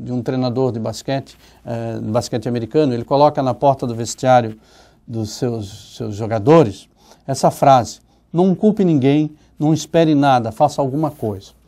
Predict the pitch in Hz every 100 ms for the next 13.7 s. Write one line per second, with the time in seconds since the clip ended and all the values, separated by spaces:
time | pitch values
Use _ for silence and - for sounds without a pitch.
0 | _ _ _ _ - 247 _ _ _ _
1 | - 233 - 214 208 202 160 202 185 165
2 | 127 123 143 135 175 165 143 127 139 143
3 | 160 147 143 127 139 131 117 - - 113
4 | - 113 110 104 - 170 120 - _ _
5 | - _ _ - 135 156 160 - - 139
6 | 143 143 170 160 147 143 131 123 123 131
7 | 131 139 185 160 135 - 175 202 226 190
8 | 185 175 165 165 - 175 156 156 - 160
9 | 143 151 185 175 165 147 147 139 135 135
10 | 107 117 160 175 160 151 139 151 - 156
11 | 143 135 147 143 127 107 120 127 113 135
12 | 170 175 160 147 139 120 123 131 131 117
13 | 110 151 180 180 160 139